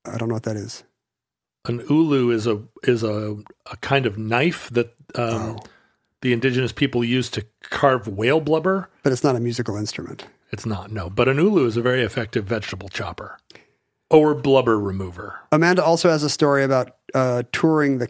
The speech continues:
Speaker 1: Capitol because she had a friend who worked for Senator Inouye. And on the ceiling of the House chambers, you get a bald eagle with fifty stars around it. But there's a, it's actually a circle of forty-eight stars with a second bonus star at the head and the feet of the eagle.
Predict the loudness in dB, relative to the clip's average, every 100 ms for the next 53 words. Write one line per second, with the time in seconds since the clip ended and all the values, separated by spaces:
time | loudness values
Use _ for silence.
0 | -6 0 2 2 0 -2 -2 -2 -2 -2
1 | -2 -2 -2 -2 0 -2 -4 -6 -6 -2
2 | -2 -2 -2 0 0 -2 -8 _ _ _
3 | _ _ -2 0 2 0 0 -2 -2 -2
4 | 0 2 4 4 2 2 2 2 2 0
5 | 0 0 -2 0 0 0 2 2 2 0
6 | -2 -2 -4 -2 -4 0 2 2 0 -2
7 | -2 -6 -12 _ _ _ _ _ _ _
8 | _ _ _ -2 0 0 -2 -4 -14 _
9 | _ -8 -8 -8 _ _ _ _ _ _
10 | _ _ _ _ _ -8 2 4 4 2
11 | 2 2 2 0 2 2 2 2 2 2
12 | 0 -2 2 2 2 -2 0 2 2 0
13 | 0 2 0 0 2 2 2 -2 0 0
14 | 0 0 -4 -4 -6 -10